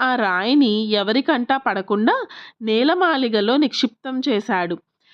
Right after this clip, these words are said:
ఇంద్రద్యుమ్నుడు దానిని సొంతం చేసుకోవాలని, అది ఎక్కడ ఉందో కనిపెట్టలేక భూమంతా తవ్వాడు. అయినా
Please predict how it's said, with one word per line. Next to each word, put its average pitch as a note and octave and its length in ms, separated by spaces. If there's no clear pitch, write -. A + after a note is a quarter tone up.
ఇంద్రద్యుమ్నుడు C4+ 880
దానిని B3 460
సొంతం G#3+ 500
చేసుకోవాలని, A3 960
అది A3 220
ఎక్కడ C4 320
ఉందో C#4 280
కనిపెట్టలేక A#3 760
భూమంతా G#3 640
తవ్వాడు. G3 500
అయినా B3 320